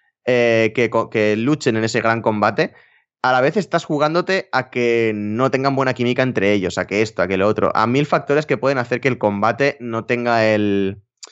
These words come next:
el nivel que estás, que estás hypeando. Pero bueno, siendo Undertaker y tuviendo, teniendo la suerte que tuvieron de que Kane era un, un buen performer y que en cierta forma lo sabían, porque lo habían tenido mucho tiempo bajo contrato,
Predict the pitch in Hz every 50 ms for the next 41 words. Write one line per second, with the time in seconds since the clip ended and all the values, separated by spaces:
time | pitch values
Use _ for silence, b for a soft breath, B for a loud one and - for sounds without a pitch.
0 | B B B B B _ _ _ _ _ - 135 135 139 143 143 139 127 156 165
1 | 170 151 131 113 104 123 120 113 113 113 113 110 - - 117 113 - - - -
2 | - - - 110 - 117 - - 120 117 113 113 107 107 104 104 98 95 113 135
3 | 156 147 135 131 b b b b b - - 175 180 185 180 156 143 135 120 -
4 | 139 135 120 110 135 139 139 147 - - - 113 113 110 110 110 107 107 107 104
5 | 95 - 120 117 127 131 131 127 127 131 123 131 143 143 131 123 - - 139 135
6 | - 127 107 117 95 110 117 120 113 113 110 107 104 110 107 - 127 123 120 117
7 | 110 110 107 107 107 104 98 73 90 104 107 104 123 123 117 113 107 - - 120
8 | 117 107 98 98 95 92 95 95 - - 117 113 117 107 - 120 117 110 107 101
9 | 98 - - 92 95 123 120 101 90 87 92 95 95 98 92 92 92 107 113 110
10 | 101 104 107 101 104 107 104 - 110 113 110 107 - 113 107 101 101 98 95 104
11 | 107 B B B B B B B _ - 117 110 117 113 110 110 98 - 113 120
12 | - 147 156 - - _